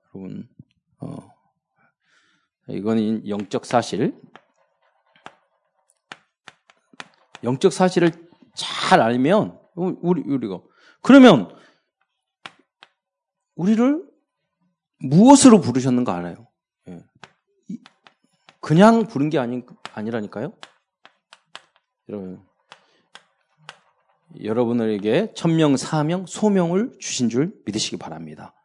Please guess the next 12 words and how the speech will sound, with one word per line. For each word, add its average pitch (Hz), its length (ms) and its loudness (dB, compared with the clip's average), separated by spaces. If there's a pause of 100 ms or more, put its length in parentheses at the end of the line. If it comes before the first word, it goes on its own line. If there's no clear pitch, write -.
(680)
그 262 160 6
이유가 240 280 8
뭐죠? 202 480 6
우리에게 226 460 2
왜 208 220 0
줘요? 180 480 0
유-, 170 260 -4
유능한 175 500 -4
사람, 156 260 -6
능력 156 280 -4
있는 170 160 -4
사람, 151 240 0